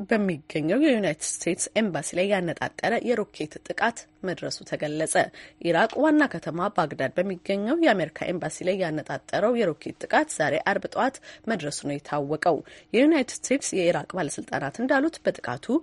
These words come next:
በንብረት ላይ አነስተኛ ጉዳት ከመድረሱ በስተቀር በሰው ላይ የደረሰ ጉዳት የለም ተብሏል። በሌላ በኩል በሌላ ዜና ሩሲያ ኦዴሳ ወደብ ላይ የድሮን ጥቃት ማድረሷን ዩክሬን ተናገረች።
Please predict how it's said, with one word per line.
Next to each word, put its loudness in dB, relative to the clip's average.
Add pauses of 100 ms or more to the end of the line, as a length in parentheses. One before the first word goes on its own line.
(340)
በንብረት 4
ላይ 4
አነስተኛ 0 (100)
ጉዳት -2
ከመድረሱ -2
በስተቀር 0 (120)
በሰው -2
ላይ 0
የደረሰ -4
ጉዳት -6
የለም -4
ተብሏል። 2 (460)
በሌላ 4 (100)
በኩል 2 (960)
በሌላ 4
ዜና -2 (220)
ሩሲያ 6 (160)
ኦዴሳ 4
ወደብ 2
ላይ 4
የድሮን 0
ጥቃት -2 (160)
ማድረሷን 0 (120)
ዩክሬን -6
ተናገረች። -2